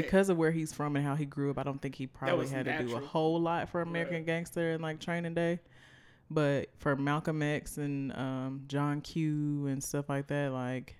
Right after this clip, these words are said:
Speaker 2: Also, The Hurricane was a, that was a really good movie, too.
Speaker 1: I don't know if I saw that one.
Speaker 2: You gotta see that. Like, he plays a boxer who was wrongly accused of murder,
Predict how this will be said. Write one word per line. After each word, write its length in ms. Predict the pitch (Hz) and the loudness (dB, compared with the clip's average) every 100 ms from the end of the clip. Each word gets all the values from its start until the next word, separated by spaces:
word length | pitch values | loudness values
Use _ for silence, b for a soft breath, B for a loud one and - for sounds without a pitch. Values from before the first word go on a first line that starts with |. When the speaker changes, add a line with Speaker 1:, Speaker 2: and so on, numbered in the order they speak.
| - | -4
Speaker 2:
Also, 380 | 185 226 208 156 | -2 0 -2 -4
The 120 | 139 | -6
Hurricane 680 | - 180 185 - 156 147 147 170 143 | -6 -4 -2 -4 -8 -10 -12 -16 -16
was 140 | 143 | -12
a, 80 | 143 - - _ _ - | -12 -14 -20 _ _ -8
that 220 | 190 226 | -6 -4
was 180 | 185 156 | -4 -6
a 60 | |
really 380 | 147 147 151 147 | -8 -8 -6 -6
good 240 | 139 135 139 | -6 -8 -6
movie, 260 | 147 147 | -6 -8
too. 180 | 143 165 | -8 -4
Speaker 1:
I 20 | 170 | -4
don't 80 | 165 | -2
know 100 | 143 | -4
if 80 | |
I 60 | 135 | -6
saw 160 | - 139 | -10 -10
that 220 | 135 131 | -10 -10
one. 200 | 139 143 | -12 -12
Speaker 2:
You 80 | 175 | -4
gotta 160 | 180 - | -2 -2
see 180 | 151 160 | -4 -6
that. 180 | - 139 | -6 -8
Like, 460 | 151 143 - 170 | -10 -10 -12 -12
he 80 | 196 | -12
plays 280 | 180 175 151 | -6 -4 -4
a 40 | |
boxer 500 | 139 147 160 - 156 151 | -4 -2 -2 -4 -6 -4
who 80 | |
was 180 | 151 143 | -4 -4
wrongly 440 | 147 156 147 139 123 | -4 -4 -2 -4 -6
accused 640 | - 139 151 160 165 - | -8 -6 -6 -6 -10 -12
of 200 | 110 143 | -14 -10
murder, 440 | 143 143 151 151 | -8 -6 -6 -10